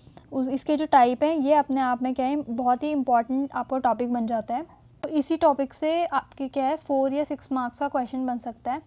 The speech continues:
तो आपको इस topic को भी अपने notes में क्या ऐड करना है।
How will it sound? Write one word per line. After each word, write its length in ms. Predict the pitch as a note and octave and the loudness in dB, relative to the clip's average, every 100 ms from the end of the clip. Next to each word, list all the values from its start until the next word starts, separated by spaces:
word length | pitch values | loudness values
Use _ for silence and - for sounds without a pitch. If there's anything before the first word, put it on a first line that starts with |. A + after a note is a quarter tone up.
| - - | -16 -10
तो 60 | D4 | 0
आपको 260 | C4+ B3+ D4+ | 0 2 -2
इस 120 | C#4+ | 0
topic 280 | C#4 A#3+ B3+ | -2 -2 -4
को 140 | C4 | -2
भी 100 | B3+ | 0
अपने 360 | C#4 C4 C#4 C#4 | -2 -2 -4 -4
notes 360 | B3+ A#3 - | -4 -6 -6
में 100 | B3+ | -6
क्या 100 | C4 | -2
ऐड 200 | C#4+ A#3+ | 0 -2
करना 280 | - G3+ G3 | -6 -8 -10
है। 120 | F#3+ | -14